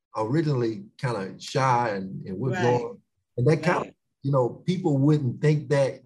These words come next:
Speaker 1: like, listening to you now. Or
Speaker 2: Right.
Speaker 1: like, but,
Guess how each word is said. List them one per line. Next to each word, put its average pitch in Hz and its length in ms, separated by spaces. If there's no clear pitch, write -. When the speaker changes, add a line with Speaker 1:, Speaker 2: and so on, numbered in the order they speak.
Speaker 1:
like, 113 220
listening 127 400
to - 100
you 127 260
now. 117 460
Or 214 180
Speaker 2:
Right. 180 340
Speaker 1:
like, - 300
but, - 220